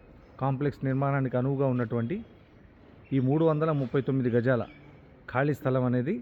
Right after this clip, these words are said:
అమ్మకంను కలదు. అయ్యప్ప నగర్ అన్నమాట ఇది. విజయవాడ ఆటోనగర్ గేట్, పాత చెక్ పోస్ట్ నుంచి యనమల కుదురు లాకూరుకి వెళ్ళేటప్పుడు అయ్యప్ప నగర్ అనేది ఉంటుంది.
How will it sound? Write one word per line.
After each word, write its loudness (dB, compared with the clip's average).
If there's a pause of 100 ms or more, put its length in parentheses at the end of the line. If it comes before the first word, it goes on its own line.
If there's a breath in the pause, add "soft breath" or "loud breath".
(2000)
అమ్మకంను 0
కలదు. 0 (680)
అయ్యప్ప 2
నగర్ 0
అన్నమాట 0 (120)
ఇది. -4 (920)
విజయవాడ 2 (1040)
ఆటోనగర్ -2
గేట్, -4 (100)
పాత 0 (120)
చెక్ -6
పోస్ట్ -4
నుంచి -2
యనమల 0
కుదురు -2
లాకూరుకి -4
వెళ్ళేటప్పుడు -2
అయ్యప్ప 0
నగర్ 0
అనేది 0
ఉంటుంది. -2